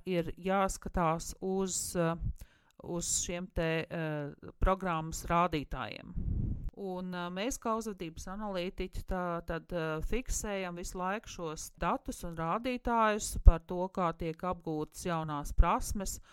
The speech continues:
un, eh, šie dati arī ir tie, kas palīdz mums pieņemt lēmumus,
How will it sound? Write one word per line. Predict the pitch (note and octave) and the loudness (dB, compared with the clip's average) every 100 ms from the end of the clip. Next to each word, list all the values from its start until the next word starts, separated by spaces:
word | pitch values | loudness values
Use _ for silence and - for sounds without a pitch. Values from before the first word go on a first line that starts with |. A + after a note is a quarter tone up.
| - - - | -20 -20 -10
un, | - F3 E3 E3+ | -4 -4 -4 -4
eh, | E3 E3 | -4 -4
šie | E3 F3+ E3+ | -4 -4 -2
dati | F3 A3 - | 0 0 0
arī | F3 E3 D#3 | 0 0 0
ir | D#3 - | -4 -4
tie, | F3 F#3+ | -2 -2
kas | - E3+ | -2 -2
palīdz | - F#3 F#3 E3 - | 4 6 6 0 -2
mums | E3 D#3+ - | -2 -2 8
pieņemt | - F3+ F3+ E3+ D#3 | 12 12 12 -2 -2
lēmumus, | F3+ G3 G#3+ A#3 F3+ C3+ C3 - | -2 2 4 4 2 -2 -2 -4